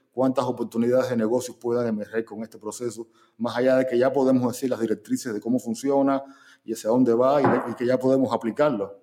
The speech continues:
Ahora, realmente hacia dónde puede ir puede ser, una vez más, infinito. Y creo que sí, que todo el sector se va a beneficiar muchísimo.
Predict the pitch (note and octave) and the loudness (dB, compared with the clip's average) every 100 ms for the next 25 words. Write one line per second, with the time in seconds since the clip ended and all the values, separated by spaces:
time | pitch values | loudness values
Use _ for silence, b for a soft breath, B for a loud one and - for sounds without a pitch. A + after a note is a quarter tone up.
0 | _ A2+ B2 A2+ A2+ B2+ C3+ C3 B2 A#2 | _ -4 -2 0 2 2 0 -4 -2 0
1 | C3 C3+ C#3 C#3 C3+ C#3+ C#3+ C3 C3 B2+ | 2 2 2 2 2 0 -2 -2 -2 -2
2 | B2 B2 - b b b b _ B2 B2 | -2 -2 -8 b b b b _ -6 -4
3 | A#2+ B2 B2+ A2 A2 A2+ A2 A2 C3 D3 | -2 0 0 -2 -4 -4 -4 -4 -2 -2
4 | D3 C#3 A2 A2 B2 C3+ B2 - C3+ B2+ | -4 -6 -6 -4 -4 -4 -8 -8 -10 -4
5 | A#2+ B2 B2+ A2+ B2 B2 B2 C3+ C3+ C3 | -4 -2 -4 -6 -6 -4 -4 -4 -6 -4
6 | C#3+ | -4